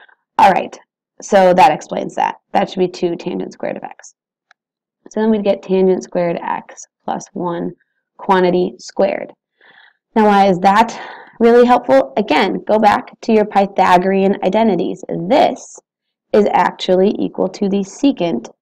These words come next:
squared of x. So if we are squaring the secant squared, we can simplify that a little bit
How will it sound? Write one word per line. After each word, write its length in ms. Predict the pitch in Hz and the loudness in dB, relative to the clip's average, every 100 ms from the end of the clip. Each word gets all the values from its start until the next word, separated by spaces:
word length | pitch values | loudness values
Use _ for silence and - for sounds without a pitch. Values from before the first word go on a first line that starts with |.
| _ _ _ | _ _ _
squared 540 | _ 170 170 185 190 - | _ -2 -2 -2 -4 -6
of 160 | 185 190 - | -6 -6 -6
x. 460 | - - - - _ _ _ _ _ _ | -8 -8 -20 -20 _ _ _ _ _ _
So 260 | - 208 202 | 0 2 2
if 200 | 202 190 | 0 0
we 100 | 214 | 2
are 100 | 202 | 2
squaring 520 | - 226 226 240 247 | 0 0 2 2 2
the 80 | 220 | 0
secant 420 | 214 220 208 208 | -2 -4 -4 -6
squared, 440 | - 208 214 240 294 - _ | -2 2 4 2 -2 -8 _
we 120 | - 262 | -4 0
can 180 | 254 | 0
simplify 500 | 233 226 214 202 185 | 0 0 0 2 2
that 200 | 180 180 | 4 4
a 60 | 175 | 2
little 200 | 180 175 | 2 0
bit 200 | 185 240 | 0 -2